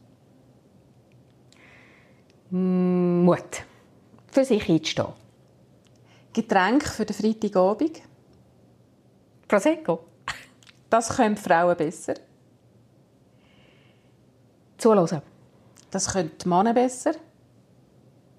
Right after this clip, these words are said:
Speaker 1: Für eine gute Sache kämpfen.
Speaker 2: Hausarbeit, die du gerne machst?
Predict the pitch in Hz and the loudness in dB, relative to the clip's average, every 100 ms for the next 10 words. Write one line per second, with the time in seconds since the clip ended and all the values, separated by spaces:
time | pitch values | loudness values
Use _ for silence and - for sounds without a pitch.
0 | _ _ _ _ _ _ _ _ _ _ | _ _ _ _ _ _ _ _ _ _
1 | _ _ _ _ _ - 202 190 214 214 | _ _ _ _ _ -2 0 4 2 0
2 | 190 180 - 165 170 - - _ _ _ | -2 -2 -2 -6 -8 -14 -20 _ _ _
3 | - - - - _ - 294 294 254 277 | -20 -20 -20 -20 _ 2 4 4 4 0
4 | 285 214 202 175 180 233 254 359 - - | -2 -4 0 2 2 0 -2 -4 -8 -16
5 | - | -16